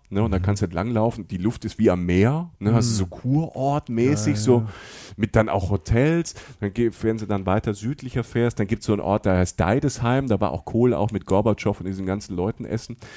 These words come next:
Speaker 1: Und, ähm, das ist so ein bisschen schicker auf einmal. Und, ähm, dann wird's wieder bodenständiger, so Neustadt an der Weinstraße. Ähm, dann hast du die südliche Weinstraße, diese ganzen, äh, Orte über, ähm, Richtung Landau.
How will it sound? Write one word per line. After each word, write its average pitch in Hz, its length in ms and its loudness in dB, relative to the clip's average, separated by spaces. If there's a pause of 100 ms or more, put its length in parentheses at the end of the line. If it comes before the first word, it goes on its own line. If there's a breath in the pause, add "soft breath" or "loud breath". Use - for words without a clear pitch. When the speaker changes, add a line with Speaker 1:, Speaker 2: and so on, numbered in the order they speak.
(420 loud breath)
Speaker 1:
Und, 98 520 -2
ähm, 95 360 2
das 92 200 2
ist 127 140 -4
so 107 120 4
ein 90 60 0
bisschen 87 380 -2
schicker 185 540 4 (160)
auf - 240 -6
einmal. 180 420 0 (480)
Und, 113 460 -2
ähm, 107 320 6 (260 loud breath)
dann 101 180 2
wird's 113 200 -2
wieder 110 180 4
bodenständiger, 127 800 0
so 101 100 -2
Neustadt 104 360 -2
an 110 40 -6
der 95 160 0
Weinstraße. 131 720 -6 (560 loud breath)
Ähm, 104 280 2
dann 104 160 0
hast 117 180 0
du 113 80 0
die 101 240 -8
südliche 139 480 -4
Weinstraße, 117 800 -2
diese 98 220 -4
ganzen, 104 380 -2
äh, - 40 -10 (220)
Orte 120 760 2 (100)
über, 92 580 0
ähm, 90 180 -2
Richtung 90 260 -4
Landau. 151 540 -2